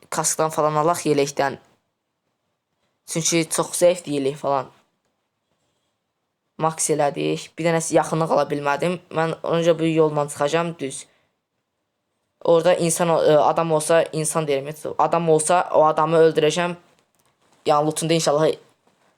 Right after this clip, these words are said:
yaxşı yaxınlıq olar. Bu yol mən, mən hər, e, hər zaman deməyə, yəni, arada sırada bu yoldan istifadə edirəm. Çünki öndən gələn, e, digər yolla gedəndə arxadan falan vuranlar olur. Onca bu yol məncə daha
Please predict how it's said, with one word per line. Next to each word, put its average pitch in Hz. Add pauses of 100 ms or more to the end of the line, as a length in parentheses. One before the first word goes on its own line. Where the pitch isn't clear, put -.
(880)
yaxşı 175
yaxınlıq 151
olar. 143 (1700)
Bu 165
yol 190
mən, 185
mən 208
hər, 202
e, 127 (160)
hər 190
zaman 170
deməyə, 165
yəni, 151
arada 160
sırada 156
bu 160
yoldan 156
istifadə 135
edirəm. 165 (260)
Çünki 190 (160)
öndən 196
gələn, 180
e, - (160)
digər 185
yolla 170
gedəndə 170 (320)
arxadan 160
falan 156
vuranlar 156
olur. 147
Onca 160
bu 165
yol 170
məncə 147
daha 143